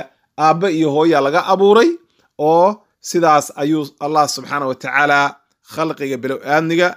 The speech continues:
intaas ayaa la inoogu caddeeyey. Afartaa qaybood, qayb shanaad ma hayno, afartaa un baynu haynaa in waxa weeye bilow aadniga oo ay waxa weeye ku socdaan. Marka khulaasadu waxa weeye masaladaas,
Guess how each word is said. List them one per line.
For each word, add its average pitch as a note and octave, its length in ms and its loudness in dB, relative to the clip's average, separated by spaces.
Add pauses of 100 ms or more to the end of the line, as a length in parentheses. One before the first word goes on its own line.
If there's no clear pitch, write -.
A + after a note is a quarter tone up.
(340)
intaas D3+ 440 0 (180)
ayaa D3+ 220 0
la C#3 100 0
inoogu C#3 320 -2
caddeeyey. B2 540 -6 (400)
Afartaa D#3 420 -2
qaybood, D3+ 520 0 (680)
qayb E3+ 200 4
shanaad D3 440 2
ma D#3 100 -2
hayno, C#3 400 -4 (440)
afartaa D#3 500 0
un C3+ 100 -6
baynu B2+ 240 -6
haynaa C3 440 -2 (440)
in D#3 140 -4
waxa C#3+ 260 2
weeye C#3+ 220 0
bilow B2+ 240 -6
aadniga B2+ 460 -4 (580)
oo C3+ 100 0
ay C3+ 100 2
waxa C#3+ 260 0
weeye B2 420 -2
ku - 160 -12
socdaan. A#2 420 -10 (1000)
Marka F#3+ 200 2
khulaasadu G3+ 520 2
waxa F#3+ 180 2
weeye F3+ 180 2
masaladaas, D3 720 -2